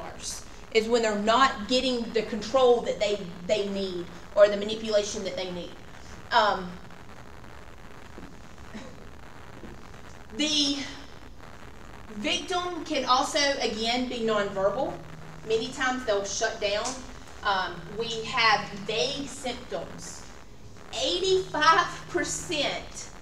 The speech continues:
of pe-, females that come to the E R for domestic violence present with vague abdominal pain.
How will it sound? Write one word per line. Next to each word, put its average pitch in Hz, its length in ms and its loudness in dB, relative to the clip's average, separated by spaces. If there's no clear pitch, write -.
of 220 340 6
pe-, 285 180 -4
females 285 560 4
that - 340 0
come 311 320 4
to 311 100 -6
the 269 200 4
E 302 200 2
R 202 280 8
for 254 300 6
domestic 240 560 0
violence 208 840 4
present 269 800 0
with 233 600 6
vague 262 340 4
abdominal 190 420 2
pain. 160 200 -8